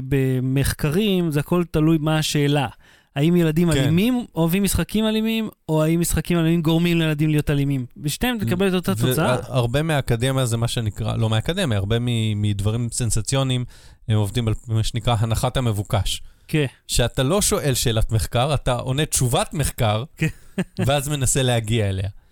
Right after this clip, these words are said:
Speaker 1: זהו. אז, אה, אני לא מאשים את המשחקים האלה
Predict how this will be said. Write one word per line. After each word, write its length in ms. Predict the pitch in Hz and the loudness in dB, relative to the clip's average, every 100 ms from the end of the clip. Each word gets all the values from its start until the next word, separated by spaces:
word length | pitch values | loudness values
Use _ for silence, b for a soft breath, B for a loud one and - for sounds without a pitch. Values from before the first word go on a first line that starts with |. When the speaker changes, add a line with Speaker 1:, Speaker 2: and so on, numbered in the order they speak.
| _ _ | _ _
Speaker 1:
זהו. 240 | - 254 - - B B B B | -2 0 -2 -8 B B B B
אז, 280 | - 170 160 - B | 0 2 2 0 B
אה, 220 | 160 151 151 | 0 2 2
אני 200 | 156 180 | 0 2
לא 180 | 190 269 | 2 2
מאשים 260 | 262 - 233 | -2 -2 -4
את 100 | 214 | -2
המשחקים 640 | 175 156 - - 214 220 | -2 -2 -2 -2 0 2
האלה 380 | 160 135 127 | 2 0 0